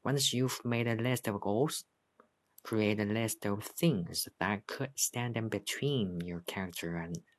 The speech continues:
those goals. If the character wants to get to work on time, what'll stop her?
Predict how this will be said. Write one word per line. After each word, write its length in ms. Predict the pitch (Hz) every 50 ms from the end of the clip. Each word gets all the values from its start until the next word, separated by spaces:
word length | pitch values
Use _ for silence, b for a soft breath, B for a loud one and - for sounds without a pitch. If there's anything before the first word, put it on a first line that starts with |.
| _ _
those 260 | - 90 92 92 92 -
goals. 520 | - - 101 92 92 - - - - - B B B B B B B B B B
If 160 | - 123 123
the 80 | 117 117
character 600 | - - - 160 180 170 - - - 101 101 95
wants 480 | 95 92 92 98 104 120 143 156 175 -
to 120 | - - - _ _ -
get 280 | - 110 117 117 - -
to 100 | - 117
work 400 | 107 104 110 117 120 120 - -
on 200 | 110 120 120 120
time, 400 | - - 143 147 127 98 90 - - _ _ - - _ _ _ _ _ _ _ _ _ _ _ _ _ _ _ _ _ - - -
what'll 260 | 120 135 143 110 87
stop 400 | - - - - 113 117 127 -
her? 220 | 98 87 82 -